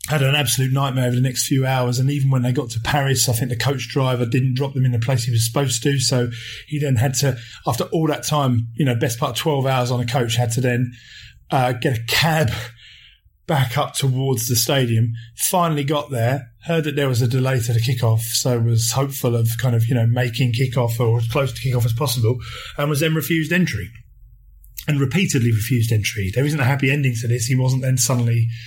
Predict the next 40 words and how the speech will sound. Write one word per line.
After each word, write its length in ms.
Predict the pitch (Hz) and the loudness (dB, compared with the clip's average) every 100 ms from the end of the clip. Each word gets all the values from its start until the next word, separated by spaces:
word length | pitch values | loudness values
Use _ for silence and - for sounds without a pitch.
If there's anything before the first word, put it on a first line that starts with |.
| - - - - - - - | -16 -16 -16 -18 -20 -8 -2
nobody 260 | 147 131 | 2 2
saw 280 | 131 156 135 | 0 0 0
reason 380 | 131 139 127 117 | 0 0 0 2
and 100 | 113 | 2
said, 160 | 113 127 | 2 0
"Okay, 320 | 123 120 123 | 0 0 0
yeah, 240 | 123 123 | 2 2
I 60 | 117 | 2
can 140 | 120 | 2
see 180 | 113 139 | 2 2
what 120 | 123 | 0
you've 160 | 123 117 | 0 0
been 140 | 123 | 0
through, 180 | 113 120 | 0 0
and 80 | 117 | 2
you've 80 | 117 | 0
got 180 | 147 131 | 0 -2
a 20 | |
legitimate 400 | 123 131 123 113 | -2 0 0 0
ticket, 280 | 131 127 131 | 0 0 0
in 100 | 123 | 0
you 100 | 123 | 0
go." 240 | 127 113 | 2 2
He 160 | 117 143 | 0 0
went 220 | 151 131 | -2 -4
through 260 | 143 139 | -2 0
all 200 | 165 160 | 0 0
of 80 | 143 | 0
that, 280 | 139 127 - | 0 0 0
all 80 | 151 | -2
of 100 | 143 | 0
that 140 | 147 | -4
expense, 540 | 139 - - 139 135 147 | -4 -4 -2 -2 0 0
all 140 | 143 | 0
of 80 | 139 | 0
that 200 | 139 135 - - - - - - - - - _ - | -2 -4 -14 -16 -14 -14 -16 -18 -20 -20 -20 _ -8
trouble, 360 | - 160 131 143 | -2 0 0 -2
all 360 | 143 147 151 | -2 -4 -4
of 100 | 139 | -4
that 200 | 143 147 | -4 -6